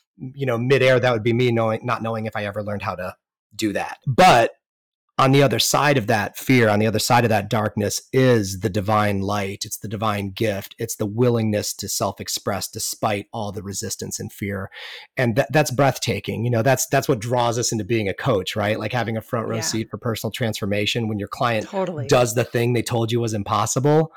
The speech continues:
Speaker 1: you're
Speaker 2: Yeah.
Speaker 1: just like, "Glow on, sister,
Speaker 2: Yeah.
Speaker 1: glow on."
Speaker 2: Totally. So how would you, what's an example of glowing in the dark in a professional capacity?
Speaker 1: I think it's saying the bold thing.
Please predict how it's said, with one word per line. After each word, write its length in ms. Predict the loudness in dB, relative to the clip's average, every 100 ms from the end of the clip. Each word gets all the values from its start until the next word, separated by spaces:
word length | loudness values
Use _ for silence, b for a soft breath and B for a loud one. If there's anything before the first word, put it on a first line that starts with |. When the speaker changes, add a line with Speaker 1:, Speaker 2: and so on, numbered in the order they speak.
| b b _ _ _ _
Speaker 1:
you're 100 | -8
Speaker 2:
Yeah. 60 | -6
Speaker 1:
just 200 | -6 -6
like, 300 | -10 -14 -16 -20 _
"Glow 400 | -6 0 4 6
on, 380 | 8 8 8 6
sister, 640 | 4 2 4 4 6 6
Speaker 2:
Yeah. 60 | 4
Speaker 1:
glow 300 | 2 4 2
on." 300 | 2 2 2
Speaker 2:
Totally. 560 | 2 2 0 -4 -8 _ _ _ _ _
So 140 | -4
how 240 | 2 4 4
would 200 | 2 2
you, 200 | 0 2
what's 220 | 0 2
an 80 | -2
example 800 | -2 -2 -2 -2 -4 -4 -6 -4
of 500 | -4 -2 -6 -10 -10
glowing 320 | -6 -6 -6
in 80 | -8
the 80 | -6
dark 320 | -6 -6 -8 -12
in 80 |
a 60 | -12
professional 960 | -10 -10 -10 -8 -8 -10 -10 -12 -14 _ _ _ -14
capacity? 580 | -10 -10 -10 -14 -18 _ _ _ _ _ _ B B B _ -6
Speaker 1:
I 20 |
think 200 | 0 4
it's 480 | 4 4 -2 -4 _ _
saying 440 | -2 4 6 6 6
the 80 | 6
bold 280 | 6 4
thing. 380 | 4 2 4 2